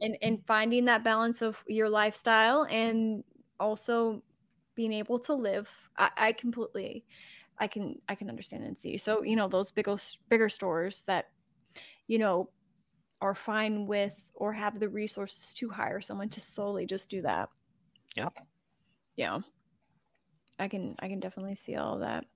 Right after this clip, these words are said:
Speaker 1: You know, it just comes down to, uh, what works for you. And I'm glad that you were able to find something that works for you guys. So.
Speaker 2: Yeah. I mean, we're doing okay. Yeah. It's
Speaker 1: And I'm
Speaker 2: definitely, we have our
Speaker 1: Okay.
Speaker 2: place in the market.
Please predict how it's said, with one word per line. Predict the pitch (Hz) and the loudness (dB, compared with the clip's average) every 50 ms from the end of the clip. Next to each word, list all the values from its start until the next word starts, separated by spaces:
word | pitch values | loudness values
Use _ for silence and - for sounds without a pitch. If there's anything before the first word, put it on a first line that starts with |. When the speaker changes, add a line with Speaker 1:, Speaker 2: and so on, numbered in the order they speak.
| _ _ - - - - - - - - - - - - - | _ _ -20 -18 -18 -18 -16 -18 -18 -18 -20 -20 -20 -8 2
Speaker 1:
You | - 233 | 6 8
know, | 254 240 226 | 8 8 8
it | - - 254 240 | 8 6 6 4
just | 320 311 - | 4 2 4
comes | - 330 320 - | 4 4 4 6
down | - 262 262 269 285 285 277 | 6 6 8 8 8 6 4
to, | - - - 277 269 269 269 277 277 269 269 269 - - - | 2 -2 0 2 4 4 6 6 6 4 4 2 2 2 2
uh, | 226 233 233 233 | 4 4 6 6
what | 220 240 240 - | 4 4 2 2
works | 208 233 240 233 - | 2 0 0 0 -4
for | - - 214 | -6 -4 -2
you. | 220 226 240 226 214 208 - _ - | -2 0 0 0 -2 -4 -8 _ -4
And | 240 262 | -2 0
I'm | 269 277 | 0 2
glad | 269 269 285 269 | 2 0 0 0
that | 285 254 | 0 0
you | 240 240 | 0 0
were | 240 240 | 2 2
able | 254 254 254 254 | 2 2 0 -2
to | 240 - | -4 -6
find | - - - 247 254 - | -10 -6 -4 -2 -2 -4
something | - _ - 247 | -6 _ -6 -4
that | 233 226 | -4 -4
works | 233 240 - | -4 -8 -10
for | - - 202 | -10 -8 -6
you | 214 233 254 | -4 -4 -4
guys. | 247 220 - - - - - | -4 -4 -6 -6 -8 -10 -12
So. | - - - - - - 226 - _ _ _ _ _ - - - - _ _ _ _ - | -14 -12 -10 -8 -8 -8 -8 -10 _ _ _ _ _ -10 -10 -10 -12 _ _ _ _ 4
Speaker 2:
Yeah. | 453 440 320 - - - | 4 6 6 4 0 0
I | - | -4
mean, | 170 165 170 165 160 - _ | -2 -2 -2 -2 -4 -8 _
we're | - 202 | -4 0
doing | 220 208 196 | 0 0 0
okay. | 190 - 196 196 247 247 _ _ _ _ _ _ _ _ _ | 0 0 0 0 0 0 _ _ _ _ _ _ _ _ _
Yeah. | - 285 226 143 - _ _ _ _ _ _ _ _ _ _ _ _ _ _ _ _ _ _ _ _ _ _ _ _ _ _ - - - | -10 -8 -8 -8 -10 _ _ _ _ _ _ _ _ _ _ _ _ _ _ _ _ _ _ _ _ _ _ _ _ _ _ -20 -18 -14
It's | 139 - - - | -14 -10 -4 0
Speaker 1:
And | - 247 262 269 | 4 4 6 6
I'm | 269 | 6
Speaker 2:
definitely, | - 127 - 269 - _ _ _ _ _ _ _ _ _ _ _ _ _ _ _ _ _ _ - - - - - | 4 4 4 2 -2 _ _ _ _ _ _ _ _ _ _ _ _ _ _ _ _ _ _ -20 -20 -16 -4 2
we | 143 151 | 6 6
have | 147 127 | 8 6
our | 120 | 6
Speaker 1:
Okay. | 117 - | 4 4
Speaker 2:
place | - 120 113 117 - - - - | 2 4 4 2 2 -2 -2 -2
in | - 127 | 0 0
the | 117 | 2
market. | 110 104 110 - - 185 190 - | 4 4 4 2 2 -2 -4 -4